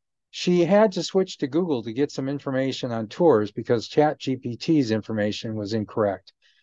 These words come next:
Knowing current information may be one area in which Google's chatbot will have an advantage because so many people already use Google to search for such things, hopefully with accurate results. The author concluded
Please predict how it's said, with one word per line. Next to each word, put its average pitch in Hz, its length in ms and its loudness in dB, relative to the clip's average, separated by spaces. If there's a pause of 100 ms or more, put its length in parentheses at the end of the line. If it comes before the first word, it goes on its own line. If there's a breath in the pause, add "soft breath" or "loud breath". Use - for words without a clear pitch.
(260)
Knowing 196 400 8
current 180 300 4
information 139 680 2
may 135 180 0
be 123 160 -2
one 135 340 0
area 123 560 -2 (100)
in 123 160 -6
which 127 260 -4 (140)
Google's 139 380 2
chatbot 104 640 2
will 120 180 0
have 117 260 2
an 104 80 -4
advantage 101 680 -4 (380 soft breath)
because 123 380 2
so 185 300 6
many 147 260 2
people 117 360 -2
already 120 400 2
use 110 320 -6
Google 117 440 2 (280)
to 117 120 0
search 196 320 4
for - 120 0
such - 360 -4
things, 98 440 -8 (500)
hopefully 156 520 8
with 113 220 4
accurate 110 440 2
results. 98 600 -2 (760)
The 135 180 8
author 214 340 8
concluded 170 680 6